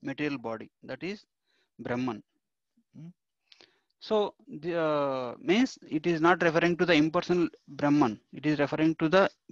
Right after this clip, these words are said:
Brahman within the body. Okay, that is the Jiva within the body. Hmm? Then when it comes to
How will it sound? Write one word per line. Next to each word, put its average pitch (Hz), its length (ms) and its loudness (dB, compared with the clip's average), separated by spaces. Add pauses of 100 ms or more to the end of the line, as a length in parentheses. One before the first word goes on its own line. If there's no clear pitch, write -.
Brahman 160 360 4
within 156 260 0
the 156 80 4
body. 117 440 0
Okay, 160 180 -8 (600)
that 139 180 0
is 160 180 2
the 139 140 4
Jiva 151 300 4
within 131 260 0
the 120 80 0
body. 110 320 -6 (120)
Hmm? 151 100 -14 (640)
Then 175 320 4
when 160 120 4
it 170 120 4
comes 175 260 2
to 190 200 2